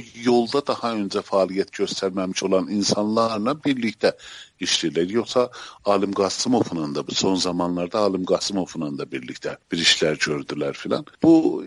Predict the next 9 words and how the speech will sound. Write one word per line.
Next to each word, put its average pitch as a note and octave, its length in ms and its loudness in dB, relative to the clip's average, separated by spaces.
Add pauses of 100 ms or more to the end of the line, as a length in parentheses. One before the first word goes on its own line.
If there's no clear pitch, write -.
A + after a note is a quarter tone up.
(100)
işlərin C#3+ 400 2
içində C#3 460 2 (560)
Eliya B2 380 2
adında C3 480 -2
bir C3+ 80 -4
xanım G#2+ 560 -2
vardı. E2 340 -2 (400)
Eliya B2+ 260 4
xanımın B2 500 2